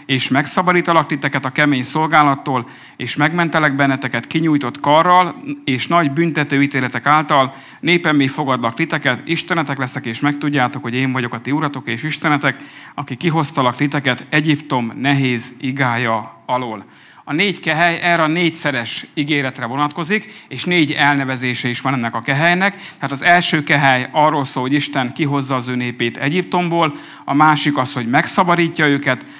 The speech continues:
a harmadik a megmentés. Itt a Goel kifejezés van, ami azt jelenti, hogy "megváltalak benneteket".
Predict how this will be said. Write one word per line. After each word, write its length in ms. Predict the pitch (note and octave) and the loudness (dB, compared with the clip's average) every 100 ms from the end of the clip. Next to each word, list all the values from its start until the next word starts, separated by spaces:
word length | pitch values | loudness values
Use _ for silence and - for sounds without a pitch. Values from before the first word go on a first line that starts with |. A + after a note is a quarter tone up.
| - | -12
a 80 | - | -4
harmadik 800 | B2+ E3 D#3+ D3+ C3+ A#2+ - - - - | 6 6 6 4 2 -2 -6 -18 -20 0
a 380 | B2+ A#2 A2+ A2 A2+ C#3+ | 4 6 6 4 0 -6
megmentés. 720 | C#3 D3 D#3+ F#3 F#3 G#3 G3 - - - | 0 2 4 2 2 0 -2 -4 -14 -18
Itt 180 | C#3+ D3+ | -6 -4
a 80 | |
Goel 440 | C#3+ E3 F#3 E3 - | -2 0 0 0 -2
kifejezés 720 | D#3 C#3+ D3 C#3 B2+ B2+ A#2+ | -8 -2 0 0 0 -2 -2
van, 160 | D#3 D#3 | 0 0
ami 160 | C#3 | 2
azt 140 | D#3 - | 0 0
jelenti, 220 | C#3 C3+ | -2 -2
hogy 80 | C3+ | 0
"megváltalak 720 | D3 C3 B2+ B2+ B2+ A#2+ A2+ | 0 0 -2 -2 -2 -4 -4
benneteket". 720 | B2+ A#2+ G#2+ G#2+ D#3+ E3+ | -4 -4 -6 -6 -2 -2